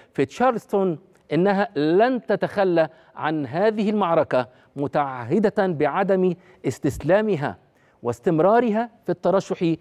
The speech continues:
أمام ترامب، وأنه لا يوجد إجماع أمريكي عليه، وأن الثلاثاء الكبير والذي يضم منافسات خمس عشرة ولاية سيكون حاسما لصالحها بحسب قولها. ولكن هنا يجب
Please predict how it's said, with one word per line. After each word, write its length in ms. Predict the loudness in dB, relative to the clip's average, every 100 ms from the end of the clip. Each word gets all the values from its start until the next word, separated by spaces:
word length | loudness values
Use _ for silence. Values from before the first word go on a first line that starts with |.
| _ -6
أمام 320 | -2 0 0
ترامب، 300 | -2 -2 -4 -8 _ _ _ 0
وأنه 360 | 2 2 4
لا 80 | 4
يوجد 340 | 4 2 0
إجماع 440 | 0 -2 -2 -4 -4 -4
أمريكي 380 | -2 0 0 0
عليه، 500 | 2 4 2 0 -12 _ -6
وأن 180 | -4 -2
الثلاثاء 540 | -2 0 0 0 -2
الكبير 640 | -2 -4 -4 -2 -2 0 0
والذي 280 | 0 2
يضم 400 | 0 2 2 2 0 -6 -6
منافسات 720 | -2 0 0 -2 0 0 0 -2 -4 -6
خمس 440 | -6 -2 -2 -2 -4
عشرة 540 | -2 -4 -2 -2 0
ولاية 440 | 2 4 4 4 0 _ _
سيكون 680 | -4 0 2 0 0 2 2
حاسما 720 | -2 -6 -4 -2 -2 0 0 -4 -12 _ -6
لصالحها 920 | 0 0 2 2 2 0 -2 -2 -2 _ _ _
بحسب 540 | -8 -4 -4 -4 -6 -6
قولها. 360 | -4 -4 -4 -12 _ _ _ _ _ _ _ -20 -8 0
ولكن 340 | 2 4 2
هنا 260 | 4 4 4
يجب 320 | 4 2